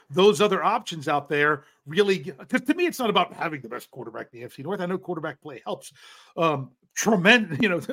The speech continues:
like J-, Jeff talked about this week, it is the number one most important position in all of professional sports. I think you are correct with that. But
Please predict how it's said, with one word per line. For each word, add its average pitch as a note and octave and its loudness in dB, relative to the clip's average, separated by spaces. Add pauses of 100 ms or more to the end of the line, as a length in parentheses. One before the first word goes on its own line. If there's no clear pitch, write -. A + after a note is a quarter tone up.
like E3+ 0
J-, C#3+ -14 (120)
Jeff A#3 2
talked C#4+ 2
about A3+ 2
this F3+ -6
week, C#3+ -14 (200)
it G#3+ -2
is A#3+ -2
the A3+ -6
number B3 -2
one G#3+ -4
most G#3 -4
important F3+ -8
position E3+ -12 (220)
in D#3+ -6
all D3+ -4
of C#3+ -8
professional C#3 -8
sports. C3 -12
I B2+ -6
think C#3 -12
you D3+ -10
are B2+ -12
correct C3+ -8
with C#3 -20
that. - -16 (760)
But D3 2